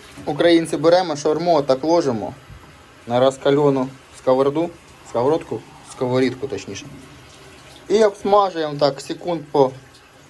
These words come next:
двадцять-тридцять. І переворачуємо.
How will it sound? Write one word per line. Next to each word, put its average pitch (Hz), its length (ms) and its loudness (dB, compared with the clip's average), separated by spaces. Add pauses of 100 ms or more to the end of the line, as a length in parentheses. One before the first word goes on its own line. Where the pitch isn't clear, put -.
(440)
двадцять-тридцять. 127 1040 -4 (2250)
І 160 80 -6
переворачуємо. 123 800 0